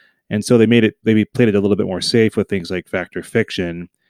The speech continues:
And they probably just wanted to generate new card ideas or maybe use old card ideas they had in the, their card file. And so it's more interesting for them to flex their card design skills than to d-,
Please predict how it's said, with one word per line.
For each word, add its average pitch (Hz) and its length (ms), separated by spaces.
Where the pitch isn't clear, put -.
And 175 260
they 117 60
probably 127 220
just 123 140
wanted 127 220
to 117 80
generate 113 380
new 127 120
card 151 280
ideas 82 560
or 107 100
maybe 120 220
use 113 440
old 110 300
card 98 220
ideas 92 480
they 95 100
had 95 220
in 92 100
the, 90 240
their 92 100
card 95 300
file. 160 400
And 120 180
so 151 140
it's 139 160
more 165 180
interesting 107 420
for 101 100
them 92 220
to 95 60
flex 101 320
their 95 160
card 98 280
design 90 320
skills 92 380
than 190 100
to 90 80
d-, - 220